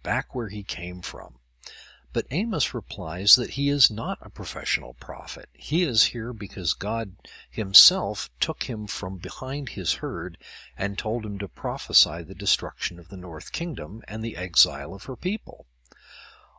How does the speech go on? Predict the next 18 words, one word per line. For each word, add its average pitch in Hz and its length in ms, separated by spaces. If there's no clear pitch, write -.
What 160 140
is 139 160
interesting 92 680
is 120 300
that 123 240
Amaziah 139 840
isn't 165 260
exactly 120 560
mollified 123 800
by 120 200
this, - 380
but - 260
he 123 160
does 104 240
not 165 300
challenge 185 680
Amos's 101 520
claim 160 540